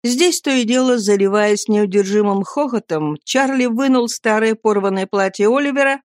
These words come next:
с таким восторгом отданное им во время своего пребывания у мистера Браунлоу. Феджин случайно приобрел его у еврея, который купил его, что и послужило первым ключом к открытию места пребывания Оливера.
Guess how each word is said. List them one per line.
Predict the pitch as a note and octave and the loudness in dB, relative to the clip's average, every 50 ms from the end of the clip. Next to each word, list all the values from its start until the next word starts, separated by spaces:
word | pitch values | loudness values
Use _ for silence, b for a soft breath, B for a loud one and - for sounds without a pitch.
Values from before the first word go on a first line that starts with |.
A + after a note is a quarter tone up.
| _ | _
с | - - - | -16 -4 -2
таким | B3 B3 B3+ D#4+ E4 D4 A#3+ | -2 0 0 0 2 2 2
восторгом | F#3+ F3+ - - - G3 F3+ F3+ F3 F#3+ F#3+ F#3+ | 2 0 -2 -2 -2 -2 -2 0 0 0 0 2
отданное | G3 G3 F#3 F3+ G3 G3 F#3+ F#3+ F#3+ F#3+ F#3+ | 0 -2 0 0 0 0 0 0 0 0 0
им | G3 G3 | 0 0
во | F#3 F#3 F#3 | 0 0 0
время | F#3 G3 G3+ G3+ G3 | 2 0 0 0 0
своего | F#3+ - G#3 G3 G3 F#3+ G3 G3 | -4 -4 -2 0 0 0 0 -2
пребывания | - G#3 G3 G3 F#3+ F#3+ F#3+ G3+ G#3 G#3 G#3 G#3 G3 F#3+ | -2 0 -2 -2 -2 0 0 2 2 2 2 2 2 2
у | F#3+ F#3+ | 2 2
мистера | G3 G#3 A3 A3 - - A3+ A3 G#3 G#3+ G#3 G3+ | 2 0 0 -2 -4 -2 -2 0 2 2 0 0
Браунлоу. | G3+ G3 A3 A#3 B3 A#3+ G#3 E3 D#3 D#3 D#3 D3 C#3+ C#3 C3 A#2+ G#2 D2+ - _ _ _ _ _ _ _ _ - | -2 -2 -2 0 2 2 0 0 0 -2 -4 -4 -4 -4 -6 -8 -8 -10 -14 _ _ _ _ _ _ _ _ -12
Феджин | - D#4 E4 E4 C4+ C4 C4 B3 | -4 -2 -2 0 0 0 0 0
случайно | B3 - - B3 B3+ A#3+ - - B3 B3 A#3+ A#3+ A#3+ | 0 -2 -4 -4 -4 -4 -2 -2 0 0 2 0 0
приобрел | A#3+ B3 A#3 A#3+ A#3+ A#3 C4 D#4 E4 D#4+ | 0 0 0 0 0 0 -2 -4 -2 -2
его | B3 F#3+ F3 E3+ F3 F3 - _ - | -2 -2 0 0 0 -2 -2 _ -2
у | F#3 | -2
еврея, | F#3+ F#3+ F#3+ F3+ G3+ A#3 C4 C#4+ C4+ A#3 - | 0 0 0 0 0 0 0 0 -2 -4 -4
который | - D3 - - E3 D#3+ E3 | -4 -8 -4 -2 -2 -2 -2
купил | E3 - G3+ F#3+ - - B3+ B3 | -2 -4 -4 -4 -2 -2 0 0
его, | A#3 G#3+ F#3+ F3 F3 F#3 | 0 0 0 0 -2 -4
что | - - - C4+ | -4 -6 -6 -6
и | C#4 C#4+ | -6 -6
послужило | C4+ - D4 C4+ - C#4+ C#4 C#4 C4+ D4 D#4 D4+ D4 C#4+ | -6 -6 -8 -6 -6 -4 -4 -4 -4 -4 -4 -4 -4 -6
первым | C#4 - A#3+ A3+ A3 G#3+ G#3+ A3 A3+ | -4 0 0 2 2 2 2 0 -2
ключом | A3 - G3 F#3+ F#3+ - - A3+ A#3+ C4 C4 B3+ _ | -2 -2 -4 -4 -4 0 0 0 2 2 0 -2 _
к | - | -4
открытию | G3 F3+ - - A3 G3 G#3 A3 G#3+ - - A3+ A3+ G#3+ | -4 -4 -2 -2 -2 0 0 -2 -4 -2 0 0 2 2
места | G3 F3 - - G#3 F3+ | 0 0 -2 -6 -8 -4
пребывания | - F#3 F3 E3 E3+ D#3+ E3 E3 E3 E3+ F3 F3+ G3 | -4 -4 -2 -2 -2 0 0 0 0 0 0 0 0
Оливера. | G#3 A3+ A3+ F#3 D3 C#3 C#3+ C#3 C3 A#2+ - - | 2 2 0 0 0 -2 -2 -4 -4 -6 -10 -12